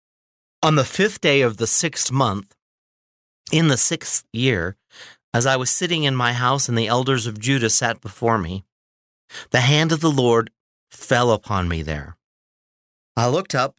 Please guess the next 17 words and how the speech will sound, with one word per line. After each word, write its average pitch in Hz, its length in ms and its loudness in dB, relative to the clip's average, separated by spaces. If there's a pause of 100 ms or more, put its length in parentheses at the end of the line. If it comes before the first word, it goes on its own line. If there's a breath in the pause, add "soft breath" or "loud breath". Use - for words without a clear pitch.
and 120 160 0
saw 135 420 0
a 123 140 -4
form 170 460 0
that 135 180 0 (240)
looked 151 400 0
like 120 220 2
a 113 60 0
man. 98 540 -2 (1040)
Downward 135 680 2
from 127 200 -2
what 120 320 0
seemed 143 340 0
to 117 60 -6
be 113 140 0
his 104 260 -2
waist, 104 420 0